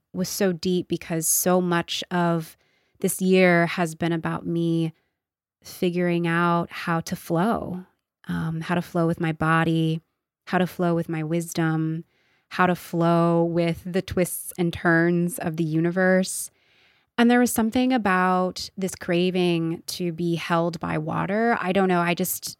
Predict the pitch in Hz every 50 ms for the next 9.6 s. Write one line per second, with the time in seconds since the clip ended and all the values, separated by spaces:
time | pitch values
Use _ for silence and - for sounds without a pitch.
0 | - 196 - - - 226 208 196 196 196 190 190 185 180 - - - - 175 180
1 | 170 175 175 170 - 170 165 160 - 165 165 165 165 165 170 160 160 160 165 165
2 | 165 160 - - - _ - - 170 165 - - - - 196 175 175 170 170 170
3 | - - 170 160 - - 160 156 160 160 160 165 160 160 160 156 156 - _ _
4 | _ _ _ _ _ _ _ _ _ _ _ - - - 262 - 180 - - -
5 | - - - - - - _ _ _ _ - 180 175 175 - - - 185 160 170
6 | 165 180 185 165 160 180 - - 180 170 - _ _ _ _ _ _ _ _ -
7 | 196 - 202 - - 202 190 196 190 190 185 180 - - 180 175 170 - - 170
8 | 165 175 170 170 170 175 160 170 170 - - 180 - 185 - - 175 - - 170
9 | 156 165 165 160 165 160 165 160 160 156 156